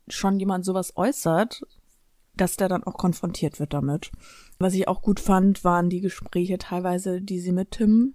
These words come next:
führt. Also die Sachen, die nicht Mike betreffen, sondern sie selbst so ein bisschen. Also ich finde, also ich hab das Gefühl, dass man bei ihr sehr gut raushören kann, wann jetzt wirklich echtes Gefühl ist und wann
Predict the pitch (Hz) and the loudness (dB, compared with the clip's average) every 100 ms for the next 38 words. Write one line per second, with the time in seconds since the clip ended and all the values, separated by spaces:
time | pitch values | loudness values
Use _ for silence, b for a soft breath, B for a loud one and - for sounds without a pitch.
0 | - - 240 247 262 269 - b b b | -6 0 2 4 2 0 -6 b b b
1 | b b b _ - 180 175 180 185 185 | b b b _ -8 -6 -4 -2 -2 0
2 | 196 175 185 202 - - 190 185 262 - | 0 2 2 2 2 2 4 4 2 -2
3 | - - 175 - 196 214 311 - b b | -6 -2 -2 0 0 2 0 -2 b b
4 | b b 220 185 180 180 180 180 - 175 | b b 0 2 4 2 0 -2 -4 -6
5 | 175 180 180 220 - 180 170 175 - 185 | -2 0 2 0 -2 0 0 0 -2 0
6 | 190 185 175 175 - - 226 - - 208 | 0 -2 -4 -4 -6 -14 -12 -4 2 4
7 | 208 202 - 175 175 - _ _ - - | 6 4 0 -4 -4 -8 _ _ -20 -10
8 | 180 - - 170 - 202 214 240 294 320 | -8 -6 -8 -8 0 4 4 4 2 2
9 | 202 196 180 175 - 185 190 196 190 185 | 0 2 2 0 0 0 4 4 2 2
10 | 185 185 185 175 175 180 170 170 175 170 | 2 0 0 0 0 -2 -4 -4 -2 -2
11 | 175 175 b b b b b b b - | -2 -4 b b b b b b b -16
12 | 170 180 175 175 175 170 170 170 170 - | 2 4 6 4 0 -2 0 0 0 -2
13 | 190 208 196 - 180 240 - 262 - 262 | 0 0 -2 -4 -4 -4 0 6 6 6
14 | 262 254 196 180 175 175 | 2 0 0 0 0 -2